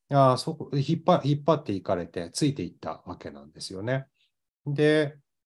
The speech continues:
その、あの、接続詞の名前を持つ猫っていうことで、まあ、それがなんか後々、こう、こんな猫についての話をするとか、僕の研究上のテーマと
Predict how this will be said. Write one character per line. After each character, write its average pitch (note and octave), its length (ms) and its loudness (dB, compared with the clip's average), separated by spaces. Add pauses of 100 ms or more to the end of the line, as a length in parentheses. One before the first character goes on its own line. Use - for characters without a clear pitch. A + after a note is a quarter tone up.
(580)
そ E3 200 -2
の、 D#3 340 2 (480)
あ A2+ 160 -2
の、 G#2+ 180 -4
接 D3 300 -2
続 D4+ 260 2
詞 - 140 0
の A2 100 -2
名 G2+ 140 -2
前 G2+ 240 -2
を G2 80 -4
持 F#2 180 -6
つ - 300 -12 (120)
猫 F2 460 -10
っ - 140 -20
て F#2 100 -6
い - 40 -12 (180)
う G#2 140 0
こ - 160 -4
と F2+ 160 -8
で、 A#2 300 4 (640)
ま D3+ 160 6
あ、 C3 40 4
そ F#3+ 180 2
れ G#3+ 120 6
が G#3+ 220 10
な G#3+ 160 6
ん G3+ 80 -2
か C3 140 4
後 C3 280 -2
々、 F#3 120 0 (720)
こ D3+ 800 6
う、 - 20 -20
こ E3 160 0
ん E3 60 4
な D#3+ 100 4
猫 F3+ 300 4
に B2+ 100 2
つ - 140 -2
い A#2 80 -2
て A2 100 -2
の F#2 260 -4
話 A2 420 -2
を F#2+ 80 -2
す - 180 -4
る G2 100 -4
と F2 120 -10
か、 F2 440 0
僕 A#2+ 240 -2
の D3+ 300 4
研 D3 200 2
究 D#3 160 4
上 D3+ 200 2
の D3 100 2
テ D3 160 2
ー - 20 0
マ F#2 140 -2
と G2 320 -2